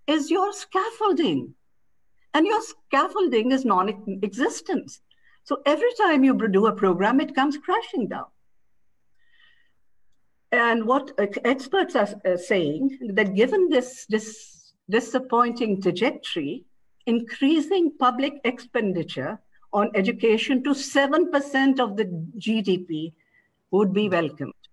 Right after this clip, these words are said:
हमें सबसे पहले अपनी हुकूमत को कहना चाहिए कि प्लीज जीडीपी बढ़ाइए। और ये भी समझिए कि जो आपने गलत, अ, करिकुलम डिजाइन बनाया था, उससे लोग जो आ रहे हैं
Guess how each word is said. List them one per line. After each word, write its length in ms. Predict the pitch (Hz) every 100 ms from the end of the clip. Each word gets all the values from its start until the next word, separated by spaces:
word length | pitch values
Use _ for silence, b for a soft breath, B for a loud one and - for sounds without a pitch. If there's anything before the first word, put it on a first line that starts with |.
| _ _ b
हमें 280 | 269 277 285
सबसे 500 | 294 - 277 277 370 -
पहले 320 | 240 156 151
अपनी 240 | - - 202
हुकूमत 540 | 196 190 202 208 226
को 100 | 208 190
कहना 360 | 160 143 135 143
चाहिए 420 | 143 120 131 208
कि 60 | 247 226
प्लीज 300 | 269 381 285
जीडीपी 400 | 185 180 254 392
बढ़ाइए। 540 | 254 240 311 453 202 - _ _ _ _ _ _ _ b b -
और 160 | 269 254
ये 200 | 285 320
भी 140 | 427
समझिए 480 | 427 349 - 175 120
कि 340 | - _ 254
जो 140 | 226 254
आपने 480 | 240 - - 269
गलत, 460 | 247 180 233 277 - - _ _ _ -
अ, 40 | 165 277 - - 202 190 180 160 156 147 147 151 165 160
करिकुलम 500 | 180 196 196 208 185
डिजाइन 380 | 156 143 143 143
बनाया 320 | 151 135 127
था, 140 | - 277
उससे 280 | 392 -
लोग 420 | 339 202 262 277 -
जो 120 | 392
आ 200 | 214 156
रहे 160 | 143
हैं 300 | 139 120 214